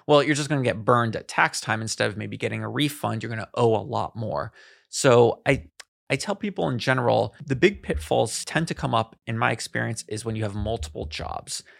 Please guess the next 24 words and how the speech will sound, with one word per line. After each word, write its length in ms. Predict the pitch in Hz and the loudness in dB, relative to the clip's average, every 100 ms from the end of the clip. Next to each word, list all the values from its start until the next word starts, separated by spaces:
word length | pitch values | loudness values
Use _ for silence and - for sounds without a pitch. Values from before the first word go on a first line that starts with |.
| _ _ | _ _
So, 680 | - 127 113 110 110 104 98 | 0 6 8 8 4 2 -4
and 200 | 113 107 | -4 -4
this 200 | 107 107 | -4 -4
is 140 | 110 98 | -6 -6
very 280 | 110 127 147 | 0 2 2
common, 500 | - 131 123 123 120 | 2 2 4 2 -2
especially 360 | 113 117 - | -6 -8 -6
in 80 | 123 | -6
today's 340 | 117 113 113 107 | -4 -2 -2 0
day 140 | 113 | -2
and 120 | 110 | 0
age, 460 | 113 107 110 - - | -2 -4 -4 -6 -6
even 220 | - 107 - | -6 -8 -8
for 120 | - | -8
single 300 | - 156 170 | -2 2 2
people, 380 | 180 170 165 156 | 0 -2 -2 -4
certainly 340 | - 117 110 | -4 -6 -8
for 120 | - | -8
married 300 | 110 135 139 | 0 4 4
people, 300 | - 135 135 | 2 -4 -4
you 80 | 117 | -4
got 220 | 113 113 | -6 -6
dual 340 | 135 139 143 - | 0 4 4 2
income. 500 | 120 110 - 113 | -4 -4 -2 -2